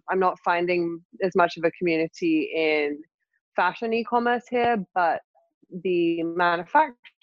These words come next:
base is for fashion. I mean, the best of the best. There's so much going on in Guangdong. Um, yes, there's a lot around the Shanghai and Ningbo region, but half of my supplier base is also in Guangdong, so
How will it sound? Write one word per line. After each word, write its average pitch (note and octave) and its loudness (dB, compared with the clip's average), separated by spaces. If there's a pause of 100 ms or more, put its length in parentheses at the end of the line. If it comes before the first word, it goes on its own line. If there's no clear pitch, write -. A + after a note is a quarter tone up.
(840)
base E3 2
is D#3+ -8 (240)
for D3+ 0 (100)
fashion. D3 0
I D3+ -4
mean, D3+ 2
the D#3 2
best G3 2
of C#3+ -4
the C3 -2
best. - 0 (280)
There's E3+ -2
so G3 2
much D#3+ -2
going D3+ 2
on C#3+ 2
in D3 0
Guangdong. D3+ 0
Um, D3+ 0 (220)
yes, E3+ 4
there's E3 0
a E3+ 0
lot D#3+ 2
around D3 0
the D3+ -2
Shanghai D3+ 0
and D3 -2
Ningbo D3 0
region, F3+ 0
but C#3+ 2 (380)
half F3+ 4
of E3+ -8
my D#3 -6
supplier D3+ 0
base D#3+ -2
is D#3 -4
also D#3 0
in D#3+ -2
Guangdong, E3 0
so D3+ 2